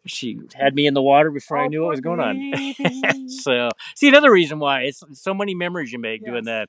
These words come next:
Speaker 2: yes, you do.
Speaker 1: um, drinking that salt water was so much fun.
Speaker 2: Yeah.
Speaker 1: <laughs> So, and then triple A is another one. If you, you, I know triple A also, um, lays out trips and, um,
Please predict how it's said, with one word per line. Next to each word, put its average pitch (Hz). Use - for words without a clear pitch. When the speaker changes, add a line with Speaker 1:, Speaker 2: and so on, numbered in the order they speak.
Speaker 2:
yes, -
you -
do. 131
Speaker 1:
um, 123
drinking 147
that 131
salt 147
water 120
was 120
so 139
much 131
fun. 95
Speaker 2:
Yeah. 180
Speaker 1:
<laughs> -
So, 156
and 208
then 254
triple 277
A 285
is 196
another 127
one. 113
If 147
you, 165
you, 160
I 143
know 175
triple 170
A 208
also, 135
um, 123
lays 127
out 117
trips -
and, 131
um, 127